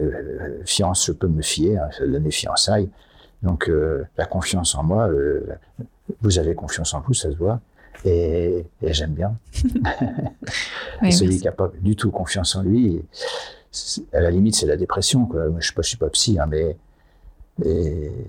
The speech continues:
Speaker 1: mon boulot, euh, en tant que,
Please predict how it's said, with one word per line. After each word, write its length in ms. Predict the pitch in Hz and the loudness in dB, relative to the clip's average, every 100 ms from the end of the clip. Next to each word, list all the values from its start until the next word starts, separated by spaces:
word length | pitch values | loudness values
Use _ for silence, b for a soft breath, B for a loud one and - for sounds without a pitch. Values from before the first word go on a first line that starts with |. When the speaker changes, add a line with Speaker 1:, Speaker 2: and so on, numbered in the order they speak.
| - | -8
Speaker 1:
mon 360 | - 90 98 107 | -4 0 4 4
boulot, 420 | 104 104 135 131 | 4 4 4 4
euh, 520 | 82 82 82 82 87 90 | 4 2 2 2 2 0
en 60 | |
tant 200 | 98 107 | 0 0
que, 640 | 107 - 90 82 82 73 | 0 0 0 0 0 -2